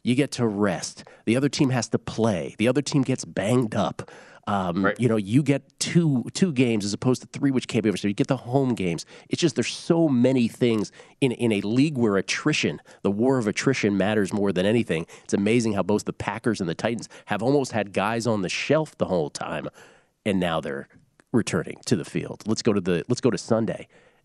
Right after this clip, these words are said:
Speaker 1: Differently than the Niners-Packers, where you're reticent to make a play,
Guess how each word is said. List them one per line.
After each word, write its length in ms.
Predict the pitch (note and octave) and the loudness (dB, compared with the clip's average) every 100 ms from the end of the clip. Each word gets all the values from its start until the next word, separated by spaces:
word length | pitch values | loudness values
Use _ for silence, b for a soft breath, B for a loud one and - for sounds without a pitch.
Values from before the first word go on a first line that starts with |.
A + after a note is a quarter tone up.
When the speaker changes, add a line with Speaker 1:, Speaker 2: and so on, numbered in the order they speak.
| - | -14
Speaker 1:
Differently 680 | G2 G#3 - A#2 C#2 A1+ - _ | 0 2 2 -4 -4 -10 -12 _
than 120 | G#2 | 0
the 60 | F#2+ | 2
Niners-Packers, 760 | F#2+ F2 C#2+ - C3+ C3+ D#2+ E2 | 0 -2 -6 -6 -6 -4 -6 -6
where 100 | D#2 | -8
you're 100 | C#2+ | -2
reticent 440 | G#2 D#3+ - F2 | 0 0 -2 -6
to 60 | - | -8
make 180 | C2 | -10
a 40 | - | -10
play, 360 | - G#1+ - | -8 -8 -10